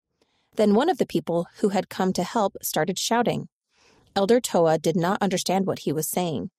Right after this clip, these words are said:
but Elder Nolan did, since it was his native language. Elder Toa climbed out the back door because the water had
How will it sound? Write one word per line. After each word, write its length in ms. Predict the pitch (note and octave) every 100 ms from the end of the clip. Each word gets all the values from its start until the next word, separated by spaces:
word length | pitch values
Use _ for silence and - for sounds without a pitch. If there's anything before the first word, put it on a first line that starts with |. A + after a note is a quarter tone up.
| _ _ _ -
but 160 | A3 -
Elder 300 | A3 A#3+ C4
Nolan 420 | G#3+ F3 F3 F3 -
did, 480 | D#3+ C#4 G3 F3 - -
since 300 | - C4 -
it 140 | A#3
was 140 | E3+ -
his 160 | F3+
native 260 | F3 D#3+ D#3
language. 540 | D#3+ G3 D#3 - - _ _ _ _ _ -
Elder 260 | G#3+ G#3
Toa 320 | F#3+ - F#3 E3+
climbed 340 | - F#3+ F#3+ -
out 180 | G3+ A#3
the 80 |
back 260 | G#3 G3+ -
door 360 | G#3 E3 E3 E3+
because 280 | F#3+ - F#3+
the 80 | F3+
water 300 | F#3 F#3 E3+
had 200 | F#3